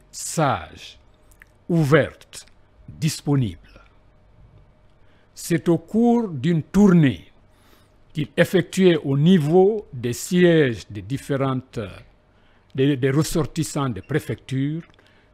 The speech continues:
que j'ai côtoyé cet homme. Il m'a charmé.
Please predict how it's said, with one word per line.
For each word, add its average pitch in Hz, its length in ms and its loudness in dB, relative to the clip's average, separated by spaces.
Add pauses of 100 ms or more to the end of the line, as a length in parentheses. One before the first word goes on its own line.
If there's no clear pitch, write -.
(180)
que 143 160 -2
j'ai 151 560 -2 (600)
côtoyé 143 560 0
cet - 320 -8
homme. 131 240 0 (1600)
Il 165 160 0
m'a 156 220 0
charmé. 139 600 -2